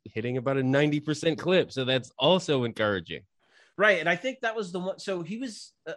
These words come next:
Speaker 2: a, an okay, like, I think he was, I guess, okay at, at Kentucky. I can't remember the number. It was, like, around seventy-five percent, I wanna say.
Speaker 1: Yeah,
Speaker 2: So that's one of
Speaker 1: high
Speaker 2: the re-
Speaker 1: seventies, low eighties.
Speaker 2: Yeah. So that was one of the reasons I thought,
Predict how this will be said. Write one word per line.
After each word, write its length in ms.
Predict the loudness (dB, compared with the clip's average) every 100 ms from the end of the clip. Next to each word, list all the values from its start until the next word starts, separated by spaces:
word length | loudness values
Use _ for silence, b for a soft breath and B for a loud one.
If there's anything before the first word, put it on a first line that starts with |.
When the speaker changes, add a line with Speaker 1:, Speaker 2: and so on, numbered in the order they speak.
| -6
Speaker 2:
a, 180 | -4 -4 -4
an 140 | -6 -2
okay, 500 | 0 0 0 2 2 2
like, 180 | -4 -4
I 60 |
think 180 | -8 -10
he 120 | -12
was, 300 | -8 -10 -12 _ _ _ -12
I 80 |
guess, 220 | -8 -6 -4
okay 540 | -6 0 0 0 -6
at, 160 | -6 -6
at 120 | -6
Kentucky. 380 | -10 -6 -6 -6
I 40 | -8
can't 240 | -6 -6
remember 260 | -2 -4 -4
the 100 | -6
number. 300 | -6 -6 -6
It 80 |
was, 100 | -6
like, 140 | -6 -6
around 280 | -4 -4 -6
seventy-five 720 | -10 -8 -6 -6 -6 -8 -8
percent, 260 | -4 -2
I 40 | -2
wanna 160 | -2
say. 320 | 0 0 0 _ _
Speaker 1:
Yeah, 280 | 4 6 8
Speaker 2:
So 80 | 8
that's 220 | 6 2
one 80 | 2
of 60 | 4
Speaker 1:
high 100 | 4
Speaker 2:
the 60 |
re- 60 | 4
Speaker 1:
seventies, 340 | 2 4 2
low 240 | 2 4 4
eighties. 360 | 2 -4 -8 _ _ _ _
Speaker 2:
Yeah. 420 | -8 2 4 4 4
So 140 | 2
that 120 | 2
was 120 | 2
one 180 | -2 -2
of 80 | 0
the 100 | -2
reasons 720 | -2 -4 -2 -2 -2 -6 -12 0
I 180 | 4 4
thought, 580 | 4 4 6 8 6